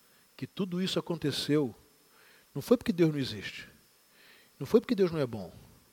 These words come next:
e não foi porque Deus não é poderoso, foi porque o homem é ingrato. Foi porque quis o que era dos outros,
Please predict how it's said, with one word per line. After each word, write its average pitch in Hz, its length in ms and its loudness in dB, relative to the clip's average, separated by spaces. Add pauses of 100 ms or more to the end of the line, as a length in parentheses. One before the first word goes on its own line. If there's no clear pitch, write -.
(540)
e 139 60 -6
não 139 80 -2
foi 214 140 6
porque 208 180 2
Deus 165 160 2
não 147 80 0
é - 20 -2
poderoso, 107 640 -6 (960)
foi - 100 -14
porque - 180 -8
o 151 60 -2
homem 147 260 -2
é - 20 -6
ingrato. 107 480 -8 (4000)
Foi - 140 -10
porque - 180 0
quis 160 360 4
o 147 60 -8
que 160 100 4
era 151 100 8
dos 139 200 -4
outros, - 600 -4